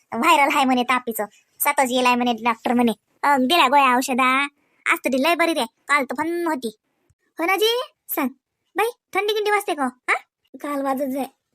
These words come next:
काल तर थंडी वाजे, आणि कसं कसं होय बाई. <laughs> डोळाही ना उघडा वाटे, असं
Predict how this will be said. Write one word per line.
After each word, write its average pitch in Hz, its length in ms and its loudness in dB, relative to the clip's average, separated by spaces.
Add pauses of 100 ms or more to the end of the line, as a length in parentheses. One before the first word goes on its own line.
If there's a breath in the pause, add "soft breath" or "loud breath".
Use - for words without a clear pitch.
(220)
काल 254 160 -6
तर 262 100 -4
थंडी 262 320 -4
वाजे, 294 440 -4
आणि 262 180 -2
कसं 269 200 -6
कसं 302 260 -6
होय 320 200 -2
बाई. 330 180 -2 (840 loud breath)
<laughs> 247 320 -4
डोळाही 277 280 -2
ना 302 160 -4
उघडा 247 300 -2
वाटे, 233 220 -6
असं 220 220 -10